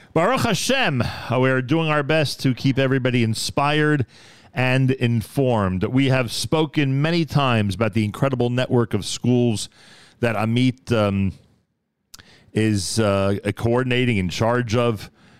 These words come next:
has developed, and now runs in Israel. Uh, give us some of the stats. Let's start with some of the numbers, the number of schools around Israel, the number of students that Amit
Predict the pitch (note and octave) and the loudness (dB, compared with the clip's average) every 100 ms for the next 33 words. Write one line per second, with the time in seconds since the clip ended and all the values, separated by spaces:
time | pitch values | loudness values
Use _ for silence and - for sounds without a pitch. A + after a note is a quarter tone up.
0 | - G#2 F2+ - F2+ A2 C3 B2+ - F#2+ | -6 -4 -2 -4 -2 -2 0 -2 -2 -2
1 | F#2+ G2 G2 G2+ A2+ A2+ F#2 F#2 A2+ A2 | 0 0 0 0 2 0 0 0 0 2
2 | B2 A#2+ B2 - _ - - - B2+ B2+ | 0 2 0 -4 _ -20 -16 -4 -4 0
3 | C#4+ F#4 G4 - G3 F#3 D3+ - - F#3 | 0 2 0 0 0 2 2 0 -2 -2
4 | C#3+ G2+ - F#3 - - A#3+ E3 D3+ - | -2 -2 -2 -4 -4 0 0 2 0 0
5 | D3+ C#3+ C3 C3+ C3+ C3 C3 A#2 A2 A#2+ | 0 0 2 2 2 2 2 2 0 0
6 | C#3 C3+ A#2+ - - C3 C3+ C3 C3 A2+ | 0 0 0 -4 -6 0 2 4 2 2
7 | A2 A#2+ B2+ A#2+ B2 G#2+ A#2+ A#2 A2+ G#2+ | 2 2 0 2 2 2 2 2 2 0
8 | - - - C#3 B2 A#2+ - G2+ F#2 A2+ | -4 -6 0 2 2 0 0 -2 0 2
9 | C3 - | 2 0